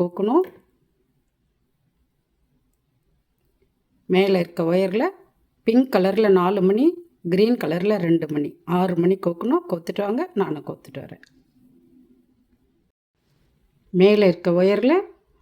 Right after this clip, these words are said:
ஆறு மணி கோக்கணும்னு சொன்னேன். நாலு மணி பிங்க்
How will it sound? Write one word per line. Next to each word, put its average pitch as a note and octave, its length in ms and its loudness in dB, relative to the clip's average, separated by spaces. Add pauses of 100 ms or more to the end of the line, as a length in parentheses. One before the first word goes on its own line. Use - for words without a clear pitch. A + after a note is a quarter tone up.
(220)
ஆறு F#3 280 4
மணி F3 140 2 (120)
கோக்கணும்னு F3+ 500 0
சொன்னேன். B3+ 340 0 (100)
நாலு F#3 380 0 (640)
மணி G3+ 200 2 (120)
பிங்க் F#3+ 240 0